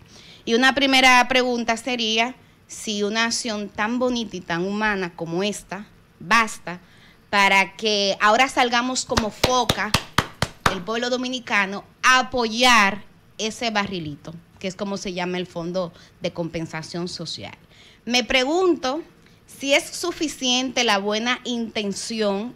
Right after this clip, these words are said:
y el ejercicio de transparencia que intentó hacer Omar Fernández para que aceptemos y le demos legalidad y legitimidad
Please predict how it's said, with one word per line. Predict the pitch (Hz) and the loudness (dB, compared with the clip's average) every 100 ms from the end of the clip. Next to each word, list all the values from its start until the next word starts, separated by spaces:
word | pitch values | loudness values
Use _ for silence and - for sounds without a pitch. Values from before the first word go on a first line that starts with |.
| - | -10
y | 202 | -2
el | 196 | 0
ejercicio | 196 208 196 202 247 | 0 -2 -6 -6 -4
de | 240 | -2
transparencia | 240 233 226 220 190 247 320 240 | -2 -2 -2 -2 0 0 -2 -4
que | 214 | -4
intentó | 190 185 180 175 196 208 - - - | -8 -6 -6 -4 -4 -4 -10 -20 -4
hacer | 185 - 190 | -4 -2 -2
Omar | 202 202 190 | 0 -2 -4
Fernández | 220 214 190 170 175 - | -4 -4 -2 -2 -4 -2
para | 196 196 | 0 0
que | 208 | 0
aceptemos | 208 233 208 - 277 381 - | -2 -4 -6 -2 0 0 -2
y | 285 | -2
le | 226 | 0
demos | 240 330 - | 2 2 0
legalidad | 240 220 214 220 262 339 | 0 2 4 4 2 4
y | |
legitimidad | 330 302 277 285 294 359 | 2 2 0 -2 4 4